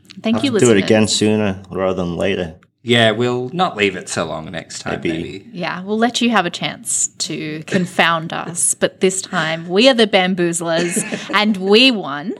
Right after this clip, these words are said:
Speaker 1: And I'm really,
Speaker 2: <laughs>
Speaker 1: really happy for us. I'm proud of us. I'm proud of all the spookies, and I'm not proud of Paul, but I am grateful.
Speaker 3: I'm proud of Paul.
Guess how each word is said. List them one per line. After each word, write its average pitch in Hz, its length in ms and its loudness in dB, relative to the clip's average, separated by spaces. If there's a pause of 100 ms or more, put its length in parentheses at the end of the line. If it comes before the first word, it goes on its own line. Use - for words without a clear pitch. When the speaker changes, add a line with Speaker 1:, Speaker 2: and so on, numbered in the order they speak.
(240)
Speaker 1:
And - 100 4 (100)
I'm 208 160 0
really, 233 420 0
Speaker 2:
<laughs> 208 80 -10
Speaker 1:
really 262 300 0
happy 220 580 0
for 208 280 0
us. 196 340 2
I'm 190 180 -2
proud 180 260 0
of 175 120 -6
us. 175 240 0
I'm 190 80 -4
proud 196 160 2
of 180 80 -2
all 190 100 -2
the 196 80 0
spookies, 170 640 -2 (100)
and 160 320 -8
I'm 165 140 -10
not 165 160 -12
proud 160 180 -12
of 175 140 -18
Paul, 165 320 -12
but 196 120 -4
I 202 60 6
am 254 220 6
grateful. 233 360 2
Speaker 3:
I'm - 140 0
proud - 140 -4
of - 160 -8
Paul. 104 480 -10